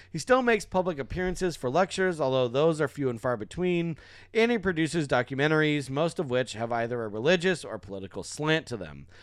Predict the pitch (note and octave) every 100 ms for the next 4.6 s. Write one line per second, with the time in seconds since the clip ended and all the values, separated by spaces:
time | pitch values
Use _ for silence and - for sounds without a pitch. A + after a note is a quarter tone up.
0 | - - C#3+ B2 A#2+ A#2+ F3 - D#3 E3+
1 | F3 - C#3 C#3+ C#3+ D3 - _ - C#3
2 | C3+ - D3 C#3 C3+ B2 C#3+ C3+ B2 -
3 | D#3 C#3 C#3 B2 B2+ A#2+ B2+ C#3+ D3 B2+
4 | A#2+ C3 A#2+ A#2+ A#2